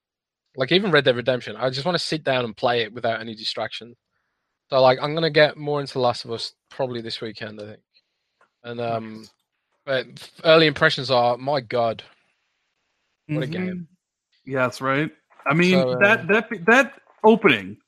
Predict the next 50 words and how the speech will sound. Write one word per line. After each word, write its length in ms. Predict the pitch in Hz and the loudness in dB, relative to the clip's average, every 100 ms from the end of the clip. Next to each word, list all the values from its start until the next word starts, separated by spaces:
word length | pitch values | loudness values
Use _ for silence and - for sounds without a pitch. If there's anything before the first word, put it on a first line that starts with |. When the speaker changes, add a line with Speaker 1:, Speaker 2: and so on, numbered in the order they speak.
| _ _ - | _ _ 4
Speaker 2:
honestly, 640 | 185 190 175 - 113 92 - _ _ _ _ _ | 6 6 4 0 -10 -12 -18 _ _ _ _ _
might 220 | 147 170 | 2 2
be 120 | 170 160 | 2 0
one 160 | 156 | 2
of 60 | 147 | 0
the 60 | |
best 280 | 139 143 - | 0 0 0
openings 400 | 135 123 123 120 | -4 -4 -6 -6
to 60 | 123 | -8
a 40 | |
video 240 | 113 117 113 | -8 -8 -6
game 240 | 110 110 | -6 -6
I've 120 | 110 | -6
ever 160 | 101 98 | -6 -10
played. 280 | 101 98 - _ _ _ _ _ _ _ _ _ _ _ _ | -8 -10 -10 _ _ _ _ _ _ _ _ _ _ _ _
Speaker 1:
Yeah, 260 | 143 139 123 - | 0 0 0 -2
possibly. 460 | 135 123 113 113 - _ _ _ _ _ _ _ _ - | -4 -4 -10 -14 -18 _ _ _ _ _ _ _ _ -2
Speaker 2:
And, 180 | 131 135 | 2 6
Speaker 1:
Yeah, 160 | 135 | 6
Speaker 2:
uh, 40 | 131 | 4
Speaker 1:
yeah, 60 | 143 | 0
Speaker 2:
that, 320 | 117 - 131 | -4 -12 -16
Speaker 1:
it's, 140 | 131 | -12
it's 140 | 131 233 | -6 -4
Speaker 2:
just 160 | - | 0
think, 420 | 262 196 - - - | 2 2 0 -8 0
that's 200 | 190 208 | 0 6
a, 180 | 190 170 | 6 6
that's 160 | 180 170 | 2 -2
a 40 | |
P 160 | 196 214 | 0 0
S 100 | - | 2
three 200 | 214 190 | 0 0
game. 400 | 151 127 117 127 | 0 0 -4 -2
Well, 200 | 139 139 | 2 2
I 100 | 135 | 2
mean, 160 | 131 127 | 0 -2
uh, 60 | |
you're 180 | 127 135 | 0 -2
playing 320 | - 127 120 | 0 -2 0
the 260 | 113 113 110 | -4 -6 -6
remastered 540 | 113 127 135 131 120 110 | -4 2 2 0 -4 -6
version 340 | 110 104 104 | -8 -8 -10
for 180 | - 107 | -10 -10
P 140 | 120 | -6
S 140 | 107 - | -6 -8
four, 320 | - 147 113 | -6 0 2
but 180 | 101 113 | 2 -2
still. 420 | - 175 147 104 | 2 6 6 6
Speaker 1:
Thir-, 200 | 117 131 | 2 0